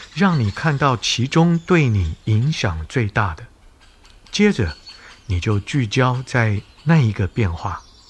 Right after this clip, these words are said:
是一个好的吗？还是一个不好的改变？还是好坏都有？求上帝显示这个改变在你里面，在你生命中所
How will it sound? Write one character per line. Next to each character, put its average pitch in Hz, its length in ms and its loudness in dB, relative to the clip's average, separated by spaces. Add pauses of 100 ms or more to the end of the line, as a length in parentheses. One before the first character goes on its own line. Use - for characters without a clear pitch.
(680)
是 - 220 0
一 185 80 2
个 165 140 2
好 92 260 -4
的 131 140 0
吗？ 151 200 -2 (420)
还 107 220 -2
是 123 200 0
一 123 100 0
个 113 260 0 (300)
不 175 80 0
好 95 240 -4
的 101 100 -4
改 82 240 -8
变？ 90 240 -4 (1080)
还 - 180 -4
是 143 320 0 (240)
好 87 240 -6
坏 110 240 0
都 120 240 -2
有？ 87 220 -8 (880)
求 104 300 -2
上 117 340 0
帝 110 260 -2 (260)
显 90 400 0
示 156 300 0
这 151 160 -2
个 117 100 -2
改 80 240 -4
变 117 320 0 (300)
在 127 240 2
你 110 200 0
里 95 220 -2
面， 127 340 2 (320)
在 139 180 4
你 87 160 0
生 175 220 0
命 185 220 2
中 151 300 2 (240)
所 90 320 -2